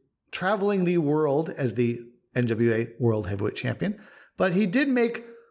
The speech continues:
numerous appearances in this territory. As a matter of fact, I, I think I've got more than thirty-five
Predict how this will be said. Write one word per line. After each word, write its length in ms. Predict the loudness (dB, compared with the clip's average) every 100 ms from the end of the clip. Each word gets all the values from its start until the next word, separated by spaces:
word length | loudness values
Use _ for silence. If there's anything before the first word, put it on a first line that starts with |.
| _ _ _
numerous 640 | -2 2 2 2 2 2 0
appearances 720 | -2 0 2 0 0 -2 0
in 220 | -4 -2
this 180 | -2 -2
territory. 460 | -2 -2 -4 -4 -2
As 80 |
a 20 | -2
matter 200 | 0 0
of 60 |
fact, 360 | 2 0 0 -8
I, 320 | -4 -2 -2
I 120 | -2 -2
think 240 | -2 0
I've 160 | 0 2
got 320 | 0 0 0
more 260 | 2 2
than 260 | 2 0 -2
thirty-five 1080 | -10 -2 0 2 0 0 2 2 2 0